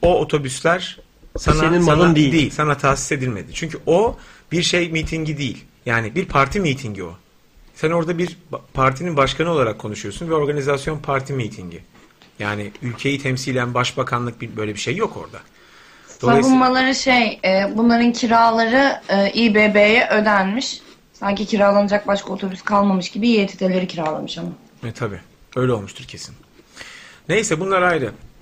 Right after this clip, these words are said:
Speaker 1: Perşembe günü
Speaker 2: Köprüyü
Speaker 1: programa
Speaker 2: de kapattık, anahtarı da götümüze soktuk demeleri lazım o zaman. Köprüleri niye kapatıyorsun?
Speaker 1: <laughs> Gibi.
Speaker 2: Bir arada köprüler kapandı.
Speaker 1: Ee, Kadir Özkan demiş ki, "Yayını kayıt etmeyi düşündüm ama Cenk'in söylediklerinden sonra vazgeçtim." demiş. Perşembe günkü yayını kastediyor muhtemelen. Perşembe
Speaker 2: Sen biraz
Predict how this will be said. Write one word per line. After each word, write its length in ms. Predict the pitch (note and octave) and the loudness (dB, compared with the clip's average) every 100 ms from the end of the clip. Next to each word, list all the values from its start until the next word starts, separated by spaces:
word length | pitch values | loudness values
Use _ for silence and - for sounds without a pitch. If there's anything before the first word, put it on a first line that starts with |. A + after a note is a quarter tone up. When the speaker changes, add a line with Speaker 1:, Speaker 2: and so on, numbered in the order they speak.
| - | -2
Speaker 1:
Perşembe 440 | D3 D#3+ G3 G3+ | 0 2 2 2
günü 100 | G#3+ | 2
Speaker 2:
Köprüyü 200 | F3+ E3 E3 | 2 2 4
Speaker 1:
programa 220 | D#3 F3+ | 6 6
Speaker 2:
de 80 | F#3 | 6
kapattık, 460 | F3 F3 F3 F#3+ - - | 6 4 4 0 -2 2
anahtarı 440 | E3 E3 F3+ F3+ | 6 6 4 4
da 60 | F#3+ | 4
götümüze 420 | E3+ E3 E3+ E3+ | 4 2 2 2
soktuk 340 | F3 E3 F3+ | 2 -2 0
demeleri 300 | F3 D#3+ D3+ | 4 4 4
lazım 240 | C#3 C3 C#3 | 0 2 0
o 40 | |
zaman. 200 | C3 C#3 | 0 0
Köprüleri 360 | C#3+ C#3 C3+ F#3 | 0 -2 2 4
niye 120 | F#3+ | 4
kapatıyorsun? 500 | D#3+ C#3+ A3 A#2+ - - - | 2 4 2 2 -14 -20 -20
Speaker 1:
<laughs> 220 | - - | -20 -10
Gibi. 280 | C3+ C3 G#2+ - | -4 -2 -4 0
Speaker 2:
Bir 160 | C#3 | 2
arada 220 | C#3 D3+ | 4 2
köprüler 340 | F#3 F3+ F3+ E3 | 0 -2 -2 -2
kapandı. 360 | - B2 A2 G#2+ - - - - - - | -2 -4 -8 -12 -20 -20 -20 -20 -20 -8
Speaker 1:
Ee, 280 | - C3 C3 | -2 2 2
Kadir 240 | B2+ D3+ F3+ | 2 2 0
Özkan 300 | E3 F3+ F3+ | 2 0 0
demiş 200 | F#3+ - | -4 -2
ki, 80 | A#2+ | -2
"Yayını 340 | G#2+ C3+ F3 | 0 0 2
kayıt 220 | F3 F3 | 2 2
etmeyi 300 | F3 F3 D#3+ | 0 -2 -4
düşündüm 360 | D#3 - F3+ F3+ | -4 -4 -4 -2
ama 220 | D#3+ D#3 | 0 0
Cenk'in 360 | B2+ D#3 D#3 F#3 | 2 0 0 -4
söylediklerinden 720 | E3 D#3 D3+ D#3 D#3 D#3+ E3 | 0 2 0 -2 -2 -2 -4
sonra 260 | D#3 D#3 | -4 -2
vazgeçtim." 500 | D3+ D3 B2 G#2+ - | 2 2 0 -4 -6
demiş. 180 | G2 F2+ | -10 -6
Perşembe 420 | - A2+ - C#3+ | -2 0 0 -4
günkü 260 | C3 C3+ C#3 | -4 -6 -4
yayını 200 | C3+ C3+ | -2 -2
kastediyor 460 | B2 G#2 G2+ - F#2 | -4 -6 -10 -14 -14
muhtemelen. 400 | G2 F#2 F2+ F2+ | -14 -16 -16 -8
Perşembe 320 | A2+ A#2 D#3 | -4 2 2
Speaker 2:
Sen 100 | D#3 | 4
biraz 300 | C#3 D#3 | 2 0